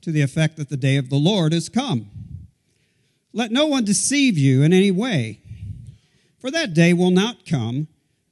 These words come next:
unless the rebellion comes first, and the man of lawlessness is revealed, the son of destruction,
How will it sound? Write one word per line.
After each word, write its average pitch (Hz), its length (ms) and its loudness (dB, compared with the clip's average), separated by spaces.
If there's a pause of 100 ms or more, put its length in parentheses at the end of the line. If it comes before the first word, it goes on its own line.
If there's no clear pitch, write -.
unless 185 380 2
the 202 120 -4
rebellion 196 640 2
comes 123 380 -4
first, - 480 -10 (680)
and 185 140 2
the 185 80 6
man 190 220 4
of 170 80 0
lawlessness 170 760 2
is 160 160 -2
revealed, 156 720 -2
the 170 100 4
son 185 340 2
of 170 120 -2
destruction, 180 720 -2